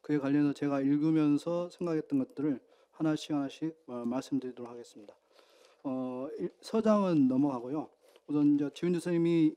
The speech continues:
이 글을 통해서 대만, 중국의 대만 정책과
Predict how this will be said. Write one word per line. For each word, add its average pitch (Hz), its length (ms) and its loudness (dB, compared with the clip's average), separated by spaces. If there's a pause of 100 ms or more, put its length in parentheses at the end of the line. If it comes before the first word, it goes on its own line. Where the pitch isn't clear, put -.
이 165 160 -2
글을 151 200 -2
통해서 151 680 0
대만, 160 420 2 (120)
중국의 175 560 2
대만 160 340 2
정책과 156 680 -4